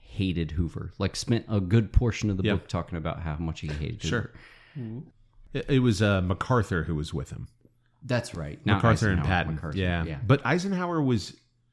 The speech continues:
Speaker 2: he was somewhere.
Speaker 1: He was there that day.
Speaker 2: Yeah.
Speaker 1: He was there that day.
Speaker 2: Yeah. It was like a younger officer
Speaker 1: That's
Speaker 2: guy,
Speaker 1: why I,
Speaker 2: right?
Speaker 1: he was like a lieutenant.
Speaker 2: Yeah.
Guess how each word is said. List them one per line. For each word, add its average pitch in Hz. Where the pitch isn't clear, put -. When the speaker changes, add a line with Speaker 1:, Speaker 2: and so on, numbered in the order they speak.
Speaker 2:
he -
was 170
somewhere. 90
Speaker 1:
He 151
was 160
there 104
that 87
day. 80
Speaker 2:
Yeah. 104
Speaker 1:
He 131
was 104
there 98
that 82
day. 78
Speaker 2:
Yeah. 95
It -
was 101
like 101
a 92
younger 90
officer 85
Speaker 1:
That's 120
Speaker 2:
guy, 147
Speaker 1:
why 113
I, 127
Speaker 2:
right? 127
Speaker 1:
he 135
was 143
like 147
a 139
lieutenant. 95
Speaker 2:
Yeah. 73